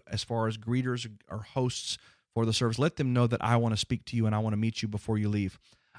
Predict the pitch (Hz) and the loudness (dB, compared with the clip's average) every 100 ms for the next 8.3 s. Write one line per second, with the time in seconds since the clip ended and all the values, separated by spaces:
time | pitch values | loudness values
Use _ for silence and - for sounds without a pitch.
0 | - 143 175 - 147 - 131 139 143 135 | 4 6 6 6 4 4 4 4 4 4
1 | 131 123 127 - 139 127 117 - 135 107 | 4 2 -2 0 0 2 0 0 -2 -4
2 | - 127 147 131 - - 131 180 104 - | 0 4 4 2 -4 0 0 0 -4 -4
3 | - 127 143 170 - - - - _ _ | 0 0 0 -4 -6 -8 -10 -20 _ _
4 | 110 107 113 123 131 110 123 165 160 165 | 2 4 6 6 6 6 6 6 4 2
5 | 139 120 143 151 151 117 120 104 110 - | 2 4 4 4 4 2 2 4 2 4
6 | 147 147 120 110 151 165 156 143 156 143 | 4 4 -2 -2 -2 0 0 2 0 0
7 | - 135 139 131 127 170 196 160 123 123 | 0 4 4 4 4 6 6 4 2 2
8 | 135 127 113 | 4 4 2